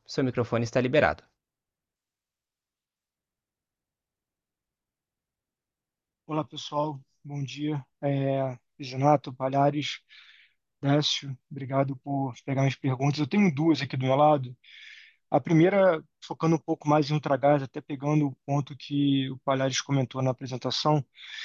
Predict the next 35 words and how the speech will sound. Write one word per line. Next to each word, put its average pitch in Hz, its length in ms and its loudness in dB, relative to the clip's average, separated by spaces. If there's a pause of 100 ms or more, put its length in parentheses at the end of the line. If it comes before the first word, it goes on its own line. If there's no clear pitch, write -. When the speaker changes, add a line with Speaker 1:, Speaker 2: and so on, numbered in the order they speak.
(300)
Speaker 2:
a 143 80 0
gente 131 120 0
tem 156 120 2
visto 147 360 -2 (480)
ali 143 180 0
até 147 120 -2
algumas 147 280 2
mudanças, 143 640 0
né, 139 360 2
e 131 360 -8
até 139 340 -4
em 139 80 -4
questão 147 260 -6
de 127 120 -4
regulação, 139 680 0 (640)
com 135 100 -2
a 139 80 0
questão 139 260 -6
do 139 100 0
Vale 135 220 0
Gás, 135 380 2
a - 20 -6
M 135 160 0
P 143 140 -10
que 131 60 -16
tá 147 100 -8
sendo 139 200 -2
editada 131 380 -2
pelo 135 180 -10
governo, 131 380 -2
com 139 120 -6
algumas 135 240 -4
mudanças 139 380 -8
regulatórias, 131 760 -2
né, 131 260 -2